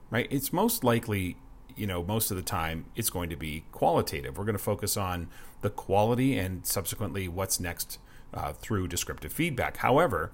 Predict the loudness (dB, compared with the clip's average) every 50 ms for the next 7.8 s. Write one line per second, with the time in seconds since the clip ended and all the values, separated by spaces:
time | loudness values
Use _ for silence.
0 | -10 -16 -16 -16 -14 -14 -14 -16 -12 0 6 8 8 10 10 8 6 4 4 2
1 | 0 0 0 0 0 0 0 0 0 2 2 4 4 4 4 4 4 2 0 0
2 | 0 0 0 2 0 0 0 -2 0 0 0 2 2 0 0 -2 -2 0 0 -2
3 | 0 0 0 0 0 2 2 0 0 0 4 6 6 8 8 6 4 4 0 -2
4 | -2 -2 -2 -2 -2 -2 -2 -2 0 0 -2 -2 -2 0 0 0 2 2 2 2
5 | 2 2 0 0 0 0 0 2 2 2 0 -2 -6 -4 0 2 2 2 2 0
6 | -2 -6 -6 -6 -8 -8 -8 -4 -2 0 0 -2 -2 -2 2 2 2 2 2 0
7 | 0 2 2 2 2 2 2 2 4 4 4 4 2 0 -2